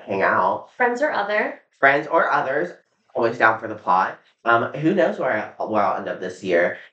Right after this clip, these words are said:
Speaker 1: Um, I'll be out in the Midwest. I'll be in the South.
Speaker 2: Ugh.
Speaker 1: Um, I think I'm going to California this summer again. I think I'll be in L A. Um, Emily and I are trying to figure out how to scam our way to Germany. So,
Speaker 2: Incredible.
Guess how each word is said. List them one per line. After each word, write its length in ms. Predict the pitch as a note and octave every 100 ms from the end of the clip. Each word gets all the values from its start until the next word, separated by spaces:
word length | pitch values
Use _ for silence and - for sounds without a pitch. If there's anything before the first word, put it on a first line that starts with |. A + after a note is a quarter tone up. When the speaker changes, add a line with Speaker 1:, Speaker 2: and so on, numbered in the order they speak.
| _
Speaker 1:
Um, 200 | F#2+ G2 -
I'll 160 | G2+ G2+
be 100 | G2
out 180 | D#2+
in 60 | E2+
the 80 | -
Midwest. 600 | G2+ C#3+ D3 C#3 C#3 -
I'll 120 | -
be 80 | -
in 60 | F2
the 60 |
South. 680 | F2+ - C3 A#2+ A2+ A2+ A2+ - -
Speaker 2:
Ugh. 120 | A#3 G3 -
Speaker 1:
Um, 300 | F#2+ - -
I 80 | -
think 180 | G#2
I'm 80 | G2
going 180 | G2 F#2
to 60 | -
California 520 | F2+ - C3 C3+ C3
this 140 | C3
summer 260 | - B2 B2
again. 520 | B2 A#2+ A#2 A2+ A2
I 100 | - F#2+
think 120 | A#2
I'll 60 | D3
be 100 | F#2
in 60 |
L 240 | - G#2+ A#2
A. 560 | B2+ A#2+ A#2 A#2 B2+ - - -
Um, 140 | G2 G2
Emily 240 | G#2+ G#2+
and 80 | G#2+
I 160 | G2+ G2
are 60 |
trying 200 | G2 G#2 F#2+
to 40 |
figure 180 | - F#2
out 120 | F2+
how 160 | - G#2
to 60 | G2+
scam 300 | - G#2 G2
our 140 | F#2+
way 120 | F2+
to 100 | G2
Germany. 800 | G#2 C3+ B2+ B2+ A#2 A2+ A2+ A2+ _ _
So, 120 | - A3+
Speaker 2:
Incredible. 400 | G#3 G3+ G3+